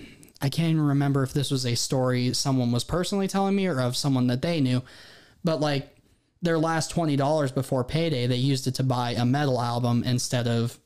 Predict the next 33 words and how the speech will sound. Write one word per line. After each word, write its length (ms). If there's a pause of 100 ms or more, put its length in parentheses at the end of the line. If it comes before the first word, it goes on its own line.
(240)
alcohol. 640 (520)
And, 320
like, 380 (100)
that, 500 (840)
like, 200
it, 160
it 80
wasn't 300
a, 200
"This 180
saved 400
me." 240
Like, 200
they 140
weren't, 340
like, 200
on 180
the 280 (120)
edge 220
of 100
being 220
an 80
alcoholic, 680
but 300 (560)
they 180
chose 380
metal 540
over 540 (160)
that 460
because 320
it 180
got 280
them, 320